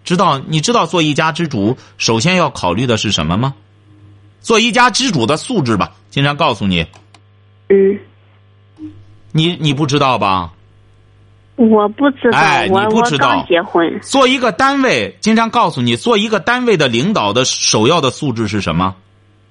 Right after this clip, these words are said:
Speaker 1: 你刚结婚，你不知道，做一个单位的领导的首要的素质是什么？
Speaker 2: 就是领导所有的员工，把公司发展越来越好呀。
Speaker 1: 你看，你就不知道吧？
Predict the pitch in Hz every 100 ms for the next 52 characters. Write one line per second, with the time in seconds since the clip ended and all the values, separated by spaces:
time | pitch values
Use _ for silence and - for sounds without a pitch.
0 | _ _ _ _ _ _ _ _ _ _
1 | _ _ _ _ _ _ _ _ _ _
2 | _ _ _ 143 156 226 233 147 196 214
3 | 220 160 104 107 113 110 87 - _ _
4 | _ - 220 240 214 - 233 233 180 143
5 | 113 170 165 101 123 - 104 113 104 92
6 | 123 95 95 92 80 76 85 82 _ _
7 | _ _ _ _ - _ - _ _ -
8 | 320 302 262 254 226 247 269 226 202 202
9 | - 233 254 208 190 185 180 202 220 226
10 | 185 - 214 220 - 226 214 226 220 180
11 | 170 202 196 185 190 196 185 - 170 160
12 | 113 101 92 98 90 90 85 85 85 76
13 | 73